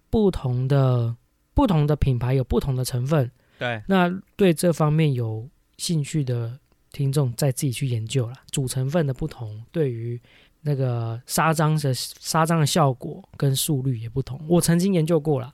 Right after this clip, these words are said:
Speaker 2: 嗯，嗯，嗯，嗯。
Speaker 1: <laughs> 对，我曾经研究，研究过。这种东西，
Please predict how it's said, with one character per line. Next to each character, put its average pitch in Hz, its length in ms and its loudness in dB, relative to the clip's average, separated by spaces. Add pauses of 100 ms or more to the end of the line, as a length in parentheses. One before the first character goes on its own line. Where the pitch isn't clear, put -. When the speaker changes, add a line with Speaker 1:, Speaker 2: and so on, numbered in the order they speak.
(100)
Speaker 2:
嗯， 127 320 2
嗯， 123 240 4
嗯， 113 280 0
嗯。 107 260 0
Speaker 1:
<laughs> - 60 -20
对， 160 120 -2
我 139 80 0
曾 151 120 -6
经 160 220 0
研 131 140 -2
究， 151 140 -8
研 131 120 2
究 135 160 -2
过。 131 180 -4 (640)
这 330 120 2
种 214 120 4
东 220 220 4
西， 220 400 2